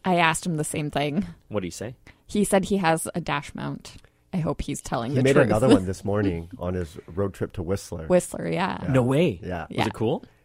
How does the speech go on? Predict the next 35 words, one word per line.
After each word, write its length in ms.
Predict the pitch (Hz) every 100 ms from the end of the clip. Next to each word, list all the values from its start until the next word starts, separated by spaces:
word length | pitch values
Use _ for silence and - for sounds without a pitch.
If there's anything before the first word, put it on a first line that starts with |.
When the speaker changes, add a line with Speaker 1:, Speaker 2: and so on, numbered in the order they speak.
| -
Speaker 3:
It's 240 | - 117
pretty 160 | - 123
cool, 240 | 135 143
yeah. 240 | 90 104 117 - - -
Speaker 2:
Did 80 |
he 60 | 113
record 280 | 95 - 104
the 80 | 95
whole 140 | 95
way? 180 | 104 220 _ _ _ _ _
Speaker 3:
Uh, 240 | - 92 87
no. 260 | 87 82 - _ -
Speaker 2:
Oh. 180 | 85 71
Speaker 3:
No. 200 | - 78 - _ _ _ _ -
Speaker 2:
That's 120 | -
dumb. 200 | - - -
Speaker 3:
Yeah, 160 | 90 82
I, 300 | - 87 - -
I 100 | -
was, 160 | 104 -
I 80 | 131
was 220 | 143 135
gonna 200 | 143 127
<laughs> 140 | 104
like 180 | 110 -
it, 180 | 127 127
but 100 | 107
then 120 | 113
I 80 | 98
changed 260 | - 95 -
my 80 | 90
mind 320 | 85 87 -
'cause 140 | -
it 180 | - 85
was 300 | - - 220